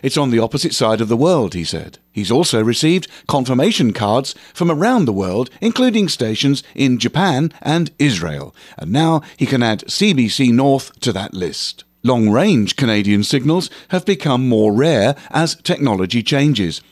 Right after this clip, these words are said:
C B C shut down its shortwave broadcasting facility in Sackville, New Brunswick in twenty twelve, and C B C Yukon has been changing its transmitters from A M to F M across the northern wilderness of Canada,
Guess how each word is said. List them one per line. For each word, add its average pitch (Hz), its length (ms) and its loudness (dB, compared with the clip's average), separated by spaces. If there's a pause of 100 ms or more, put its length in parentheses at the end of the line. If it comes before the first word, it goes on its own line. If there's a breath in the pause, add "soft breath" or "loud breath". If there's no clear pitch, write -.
(120 soft breath)
C 127 260 0
B 110 180 0
C 135 300 2 (140 loud breath)
shut - 260 -2
down 139 240 0
its - 160 -4
shortwave 131 540 0
broadcasting 135 640 0
facility 147 580 0 (180 loud breath)
in 131 160 0
Sackville, 131 720 0
New 127 200 4
Brunswick 127 600 2 (120)
in 143 120 0
twenty 135 380 -2
twelve, 85 640 -2 (120)
and 107 320 0
C 135 200 2
B 123 140 2
C 131 140 0
Yukon 135 500 2 (220 loud breath)
has 147 120 -2
been 147 180 0
changing 139 420 2
its 131 120 -4
transmitters 143 720 -2 (160 loud breath)
from 113 280 -2
A 156 200 2
M 117 300 0
to - 260 -2
F 214 240 0
M 104 260 0 (200 loud breath)
across 139 360 -2
the 143 100 -2
northern 123 360 2
wilderness 113 460 2
of 117 80 -2
Canada, 95 480 -4